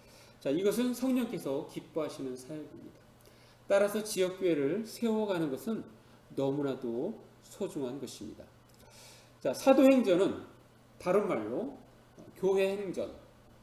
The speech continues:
혹은 성령 행전이라고 그렇게,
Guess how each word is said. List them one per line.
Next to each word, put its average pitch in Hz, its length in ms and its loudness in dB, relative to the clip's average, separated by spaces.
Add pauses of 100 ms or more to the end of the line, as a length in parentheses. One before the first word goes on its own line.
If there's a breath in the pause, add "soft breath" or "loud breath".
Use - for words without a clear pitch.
혹은 214 420 0 (280)
성령 208 800 -2 (120)
행전이라고 190 1800 -4
그렇게, 117 520 -8